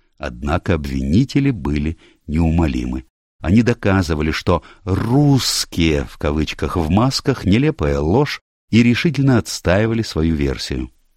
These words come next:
Преступление совершено мадам Берольди и её любовником Жоржем Конно. Уже был дан ордер на его арест, однако Конно предусмотрительно скрылся.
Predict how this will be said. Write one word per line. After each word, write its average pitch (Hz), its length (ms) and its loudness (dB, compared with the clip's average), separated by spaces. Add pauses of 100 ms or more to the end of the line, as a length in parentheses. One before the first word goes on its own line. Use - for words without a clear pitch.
(200)
Преступление 85 920 0
совершено 78 720 0
мадам 78 540 0
Берольди 67 640 0 (360)
и 87 80 -2
её 92 420 4
любовником 120 920 2 (240)
Жоржем 90 720 0
Конно. 73 560 -2 (800)
Уже 87 340 2
был 127 220 2
дан 127 240 4 (100)
ордер 85 460 2
на 80 80 4
его 80 260 4
арест, 82 480 0 (260)
однако 107 480 2
Конно 127 560 4
предусмотрительно 98 920 0
скрылся. 67 580 -6